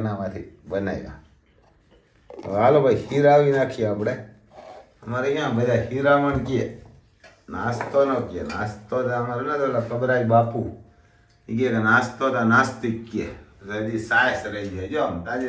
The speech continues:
તાજી સાસ તમારે આમ દૂધ ન હોય ને એવી સાસ હોય અમારે આમ ગામડામાં.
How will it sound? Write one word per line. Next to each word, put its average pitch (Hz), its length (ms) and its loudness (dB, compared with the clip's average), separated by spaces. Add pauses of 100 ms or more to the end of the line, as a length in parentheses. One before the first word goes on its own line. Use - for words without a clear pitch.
તાજી 127 300 -6 (640)
સાસ 131 400 2
તમારે 127 340 -2
આમ 113 160 -8 (880)
દૂધ 170 340 -2
ન 175 120 4
હોય 180 320 2
ને 143 80 -2 (120)
એવી 160 300 2
સાસ 95 260 0
હોય 85 220 -4
અમારે 69 260 -14
આમ - 180 -14
ગામડામાં. 76 540 -12